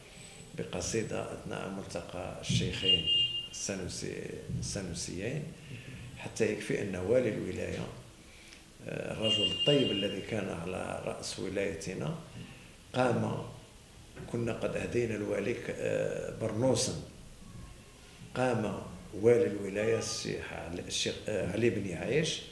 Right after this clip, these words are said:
وقبل الشيخ العماري في جبهته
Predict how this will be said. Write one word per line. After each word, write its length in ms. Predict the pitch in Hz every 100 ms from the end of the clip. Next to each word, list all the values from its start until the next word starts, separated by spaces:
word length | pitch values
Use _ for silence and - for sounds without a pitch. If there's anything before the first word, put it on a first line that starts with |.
| - - - - - - -
وقبل 440 | - - - - 110
الشيخ 400 | 104 104 - 113
العماري 560 | 92 98 101 95 101
في 280 | 120 90 90 90 -
جبهته 600 | 107 - 90 92 147